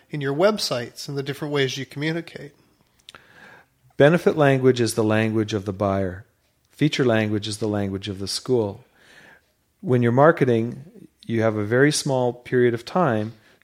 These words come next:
Speaker 2: to, to create a, a, a relationship, a new relationship. So you have to speak to the self-interest of the buyer.
Speaker 1: Choice number five, do you use your web and your advertising to create a brand, or do you focus just on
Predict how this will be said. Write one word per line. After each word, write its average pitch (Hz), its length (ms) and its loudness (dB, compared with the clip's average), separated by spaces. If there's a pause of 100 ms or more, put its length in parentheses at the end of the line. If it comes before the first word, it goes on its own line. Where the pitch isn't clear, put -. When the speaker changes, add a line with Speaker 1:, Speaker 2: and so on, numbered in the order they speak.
(120)
Speaker 2:
to, 131 120 0 (240)
to 127 160 -2
create 139 420 4
a, 113 720 -2
a, 107 40 -2
a - 20 -4
relationship, 110 720 -2
a 107 60 -6
new 107 140 -2
relationship. 104 800 -4 (300)
So - 160 -2
you 113 100 2
have 147 200 2
to - 80 -10
speak 113 400 -4
to 113 100 -10
the 107 120 -8
self-interest 117 840 -2 (200)
of 104 160 -8
the 104 60 -4
buyer. 92 380 -4 (1080)
Speaker 1:
Choice 185 320 2
number 175 200 2
five, 202 580 0 (520)
do 175 100 -6
you 180 140 0
use 180 540 0
your 156 220 2
web 165 400 4
and 156 120 0
your 147 180 0
advertising 156 880 2
to - 100 -10
create 143 300 0
a 131 60 0
brand, 143 520 -2
or 151 160 -2
do 139 80 -10
you 139 140 -4
focus 151 480 -2
just - 360 -2
on 143 320 -2